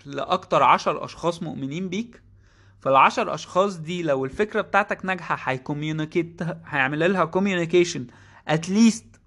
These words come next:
مع عشر اشخاص <laughs> او at least هيعملوا لها كوميونيكيشن، فهيبدأ العشر اشخاص يجيبوا عشر اشخاص في عشر اشخاص،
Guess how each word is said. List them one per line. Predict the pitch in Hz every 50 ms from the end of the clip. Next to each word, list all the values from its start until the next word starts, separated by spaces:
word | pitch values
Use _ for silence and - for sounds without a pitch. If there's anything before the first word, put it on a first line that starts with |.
| _
مع | - 160 160 147 139 160
عشر | 196 - - 220 190 160 -
اشخاص | 160 - - - 196 220 254 247 - - - - 233 - - - - - - - - 220 -
<laughs> | _ _ _ _ _ _ _ _ _ _ _ _ _ _ -
او | - 151 147 151 143
at | 151 160 - 185
least | 190 214 226 226 233 -
هيعملوا | 180 165 151 151 151 156 175 196
لها | 208 196
كوميونيكيشن، | 185 - 190 165 160 151 156 151 - 190 214 - 262 240
فهيبدأ | 240 - 170 - 185 165 180 226 214 208 196 233 233 - - - 165
العشر | 156 151 151 196 - - 208 - -
اشخاص | 160 165 - - 190 202 202 -
يجيبوا | 180 156 160 185 185 165
عشر | 156 175 190 - 185 156 139
اشخاص | 135 - - - 165 185 190 -
في | -
عشر | 160 160 170 - 202 - -
اشخاص، | - - - - 185 220 269 - -